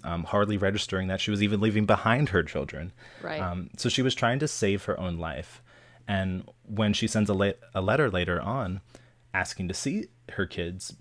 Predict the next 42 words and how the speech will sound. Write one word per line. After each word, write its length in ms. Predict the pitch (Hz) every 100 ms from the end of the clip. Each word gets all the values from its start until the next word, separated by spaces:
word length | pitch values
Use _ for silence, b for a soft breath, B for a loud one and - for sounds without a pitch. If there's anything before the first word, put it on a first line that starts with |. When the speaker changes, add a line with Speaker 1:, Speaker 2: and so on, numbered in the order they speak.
| _
Speaker 1:
Pa 300 | - 95 92
says 380 | 95 95 92 90
that 200 | 95 87
he 80 | 107
will 120 | 95
beat 220 | 90 131
them 140 | 117 87
if 100 | 85
she 120 | 95
tries 240 | - 82 -
to 60 |
see 180 | 85 90
them, 240 | 85 90 98
and 140 | 87
he 80 | 92
burns 260 | 87 82 87
the 60 | 90
letter 200 | 87 90
so 240 | - 87 - -
none 180 | 92 87
of 60 |
the 100 | 90
other 140 | 87 87
kids 300 | - 82 -
can 160 | 78
see 200 | 85 120
it. 160 | 85 - - b b b b
Um, 120 | 87
not 140 | 92 90
that 100 | 95
they 80 |
would 100 | 90 85
be 60 |
able 140 | 90 -
to 40 |
read 200 | 98 104
it 100 | 90
because 260 | - - 85
they 80 | 76
can't 220 | 67 -
read, 260 | 110 90 87
but 220 | 71